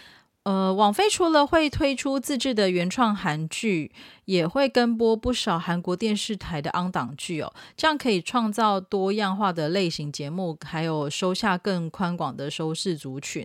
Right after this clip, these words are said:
哦。像是刚结局的这个《欢迎来到王之国》，跟在台湾也非常受欢迎的《车真淑医生》、《非常律师禹英禑》等等，都是网飞上非常热门的跟播韩剧。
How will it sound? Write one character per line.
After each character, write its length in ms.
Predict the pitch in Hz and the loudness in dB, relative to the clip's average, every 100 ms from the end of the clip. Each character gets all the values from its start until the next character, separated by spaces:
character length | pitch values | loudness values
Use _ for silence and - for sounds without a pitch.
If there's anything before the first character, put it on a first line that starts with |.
| - | -8
哦。 160 | - - - - | -8 -8 -16 -6
像 220 | - 311 | 0 0
是 160 | 311 302 | 0 -2
刚 320 | 277 262 269 | 0 0 -2
结 320 | - 185 180 196 - - | -2 0 0 -2 -10 -16
局 300 | - 160 160 | -8 -6 -2
的 240 | 175 165 | -2 -2
这 140 | 202 | -2
个 140 | 190 175 | -2 -2
《欢 160 | 220 208 | 0 0
迎 40 | |
来 140 | 180 | 0
到 100 | 175 | 0
王 200 | 185 156 | -2 -2
之 200 | 151 175 | -4 -6
国》， 200 | 170 156 143 | -4 -6 -4
跟 220 | 185 185 | -4 -2
在 160 | 226 | -2
台 120 | 196 165 | -2 -4
湾 160 | 165 | -4
也 140 | 175 139 | -4 -6
非 100 | 185 | -4
常 160 | 160 | -4
受 220 | 160 190 | -4 -4
欢 240 | 170 175 165 | -2 -4 -6
迎 80 | 139 | -8
的 140 | 147 | -8
《车 180 | - 180 | -6 -4
真 220 | 180 175 | -2 -4
淑 240 | 180 147 143 | -6 -8 -8
医 140 | 147 | -8
生》、 320 | 143 170 151 - - - _ | -6 -4 -4 -8 -16 -20 _
《非 160 | 214 | -2
常 220 | 214 185 | 0 0
律 120 | 202 202 | 0 0
师 240 | - 196 | -2 -2
禹 140 | 170 | -2
英 160 | 151 185 | -4 -4
禑》 80 | 165 | -4
等 200 | 151 147 | -4 -6
等， 220 | 160 143 151 | -4 -6 -2
都 160 | 220 | -2
是 160 | 226 240 | 0 0
网 180 | 165 143 | -2 -2
飞 140 | 185 | -4
上 220 | 185 196 | -2 -2
非 340 | 180 208 220 214 | -2 -2 -2 -2
常 260 | 202 165 | -2 -4
热 200 | 175 202 | -2 -4
门 160 | 165 135 | -4 -6
的 100 | 147 | -6
跟 220 | 170 170 | -4 -4
播 180 | 165 165 | -4 -4
韩 340 | 165 123 143 - | -6 -8 -10 -10
剧。 320 | 180 151 | -8 -8